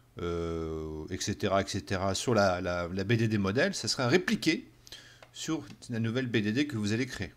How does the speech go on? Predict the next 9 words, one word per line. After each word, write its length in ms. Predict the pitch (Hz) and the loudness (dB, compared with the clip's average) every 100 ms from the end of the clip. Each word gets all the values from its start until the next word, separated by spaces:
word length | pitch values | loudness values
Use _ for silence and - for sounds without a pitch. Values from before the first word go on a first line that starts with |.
| - - - | -18 -20 -12
Ça 120 | - | -4
sert 180 | 117 127 | 0 4
à 80 | 90 | 4
ça, 180 | - 85 | 2 -6
la 60 | |
base 180 | 78 80 | -8 -12
modèle. 240 | 80 78 - _ _ _ - - - - - - - - _ | -12 -14 -16 _ _ _ -20 -20 -20 -20 -18 -18 -18 -20 _
Les 80 | - | -8
contraintes. 560 | - 113 180 247 - | -4 -2 0 0 -4